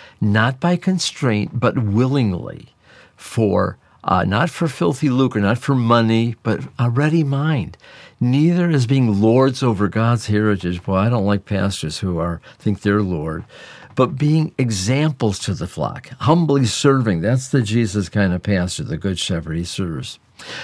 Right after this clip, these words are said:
And verse number four, "And when the chief shepherd shall appear, you shall receive a crown of glory that fades not away." Now you might say, "Well, I've never been a pastor, I won't get that crown." You know, I do believe you get it if you help your pastor.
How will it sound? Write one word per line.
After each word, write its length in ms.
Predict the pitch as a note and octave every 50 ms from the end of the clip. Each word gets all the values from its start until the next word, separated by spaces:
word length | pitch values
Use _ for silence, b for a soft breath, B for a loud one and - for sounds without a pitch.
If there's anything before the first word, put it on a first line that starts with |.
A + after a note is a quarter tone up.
| B B B
And 160 | A#2+ A2 G#2
verse 320 | G2 B2+ D#3 F3 - - C#3
number 260 | B2 B2 A2+ A2+ A2
four, 400 | G2+ - - G#2 F#2+ F2 D#2+ D2+
"And 240 | - G2 G2 F#2+ F#2+
when 160 | G#2 G#2 G#2
the 100 | G2 F#2+
chief 400 | - - - - F3+ A3 B3 -
shepherd 540 | - - - C3 G2+ F#2 - - E2+ D#2 -
shall 340 | - - G#2+ G2+ A#2 C#3
appear, 540 | E3 D#3+ - - C3 B2 G#2 E2 D2+ - - - B B B B B
you 260 | B F#2 G2 A#2 C3+ D#3+
shall 280 | - - - D3+ C#3+
receive 520 | C3 C3 C3+ B2 - - G#2 G2+ F#2+ G2 -
a 60 | G#2
crown 380 | - - - F2 E2 F#2+ G#2+ A#2
of 100 | G#2+ -
glory 300 | - E2+ D2+ D2 F2+ F#2+
that 160 | F2+ F2 -
fades 360 | - - E2+ D#2 E2+ E2 -
not 160 | G#2 G2 G2
away." 240 | A2+ C3+ D#3 C3 - B B B B B
Now 60 | D3
you 180 | C#3+ C#3+ D3+ D#3
might 200 | D#3+ D#3 D3+ C3+
say, 120 | - D3
"Well, 160 | C#3+ C3+ C#3
I've 120 | D#3 E3+ E3+
never 200 | F3 F3 F3+ D#3+
been 140 | D3+ E3
a 80 | D#3 D3
pastor, 520 | C3 - E3+ F3 E3+ D#3+ - - A#2+ A2 A#2+
I 180 | A2 G2 B2+ B2+
won't 260 | C3+ C3+ C3+ C#3+ B2+
get 160 | - D3+ C#3+ -
that 200 | D3+ C#3 - -
crown." 280 | - C3 C#3 C#3+ B2+ B B B B B
You 100 | B F#3
know, 140 | F#3 A3 G#3+ -
I 160 | - D3 D#3+
do 320 | D3 C3 B2+ E3 G3 A3+
believe 320 | G3+ A3 F3+ D3+ D3 C#3+ B2+
you 140 | C#3+ C3+
get 220 | A#2+ B2 D3 F3 E3+
it 100 | C3+ A2+
if 140 | A2+ G#2+ A#2
you 160 | B2 A#2+ A#2
help 320 | B2 D3 E3 E3+ B2+ -
your 180 | B2+ B2 A#2 A#2
pastor. 680 | A2 - C#3 C#3 C3+ C#3 B2+ - - - - - -